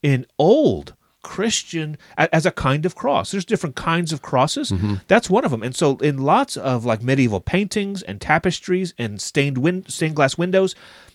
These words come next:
Speaker 1: you can find that swastika long before the Nazi
Speaker 2: Yeah.
Speaker 1: Party. You can also find it in other religions. And it's a wonderful symbol, but it got hijacked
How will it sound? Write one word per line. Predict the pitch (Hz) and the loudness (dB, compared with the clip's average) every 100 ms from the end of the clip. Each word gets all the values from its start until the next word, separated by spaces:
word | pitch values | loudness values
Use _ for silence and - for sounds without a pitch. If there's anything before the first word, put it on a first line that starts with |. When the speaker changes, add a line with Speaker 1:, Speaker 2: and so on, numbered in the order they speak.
| _ _ | _ _
Speaker 1:
you | 147 | 2
can | 247 185 | 4 4
find | 165 254 | 4 4
that | 202 117 | 2 -2
swastika | 151 190 277 - - 117 | 2 2 2 -2 -2 -2
long | 127 143 233 247 | 2 4 4 4
before | 214 170 | 2 4
the | 151 | 2
Nazi | 135 95 | 4 4
Speaker 2:
Yeah. | 95 | 4
Speaker 1:
Party. | 85 226 | 2 0
You | 101 | 0
can | 120 | 0
also | 160 233 190 | 2 2 0
find | 156 135 | 0 2
it | 117 | 2
in | |
other | 131 135 | 2 2
religions. | 123 170 294 123 95 - - - - - | 2 0 0 -2 -6 -12 -18 -20 -20 -6
And | 156 160 147 - | 0 2 0 0
it's | 165 | 2
a | 151 | 2
wonderful | 123 147 311 370 147 | 4 2 4 4 2
symbol, | - 196 294 196 92 170 - _ _ _ _ 123 - | 2 2 2 2 2 0 -8 _ _ _ _ -8 4
but | 143 | 4
it | 143 | 6
got | 156 - | 2 0
hijacked | - 190 240 131 92 71 - | 0 4 4 4 -4 -6 -18